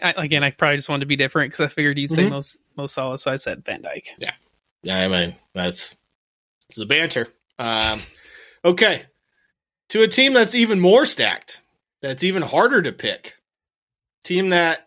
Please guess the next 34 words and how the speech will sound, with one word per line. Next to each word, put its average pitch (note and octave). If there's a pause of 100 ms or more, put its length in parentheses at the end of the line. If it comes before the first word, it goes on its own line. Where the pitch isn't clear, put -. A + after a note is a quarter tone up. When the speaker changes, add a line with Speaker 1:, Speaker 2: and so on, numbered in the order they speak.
Speaker 2:
has C3+
spent E3
billions F#3
of E3
dollars, D#3+ (960)
or G#2
sorry, G#2+
billion, G#2+ (600)
singular. G2 (920)
Uh, G2
that A2
is C3
billion B2+
with A2+
a A2+
B. G2+ (480)
Uh, A#2
Manchester G3+
City. C3+ (140)
Pep F#3+
Guardiola's D#3+
got B2+
quite D#3
the D3+
squad C3
on A#2+
his A2
hands. A#2
You A#2+
could D#3
almost D3
pick A#2+
two F3+
elevens F#2